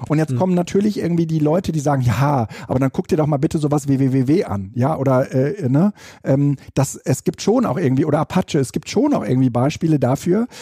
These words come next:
Speaker 1: äh, dass Standards eben gar nicht, sagen wir mal, auf Firmenebene, sagen wir mal, durchgezogen werden, sondern dass sie, ähm, sagen wir mal, äh, ja, mehr oder weniger demokratisch, communi-, äh, community-orientiert,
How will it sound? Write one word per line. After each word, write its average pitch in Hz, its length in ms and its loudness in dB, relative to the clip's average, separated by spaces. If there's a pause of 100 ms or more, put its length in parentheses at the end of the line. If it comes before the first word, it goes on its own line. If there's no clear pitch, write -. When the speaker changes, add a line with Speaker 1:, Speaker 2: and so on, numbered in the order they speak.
(180)
Speaker 1:
äh, 151 260 2
dass 156 200 0
Standards 170 560 -2
eben 156 460 -2 (240)
gar 135 220 2
nicht, - 320 -2
sagen 156 200 0
wir 156 100 2
mal, 143 420 2
auf - 300 -4 (120)
Firmenebene, 185 840 0 (420)
sagen 151 180 0
wir 151 80 2
mal, 139 380 2
durchgezogen 170 720 -2
werden, 185 340 0 (480)
sondern 165 540 0 (360)
dass 151 220 0
sie, 170 220 -2 (140)
ähm, 156 580 0
sagen 147 220 -2
wir 151 80 2
mal, 139 300 0 (200)
äh, - 380 -18 (500)
ja, 165 360 0
mehr 175 200 2
oder 156 200 0
weniger 151 440 2
demokratisch, 147 760 -2
communi-, 156 460 2
äh, 147 220 -4
community-orientiert, 151 1200 0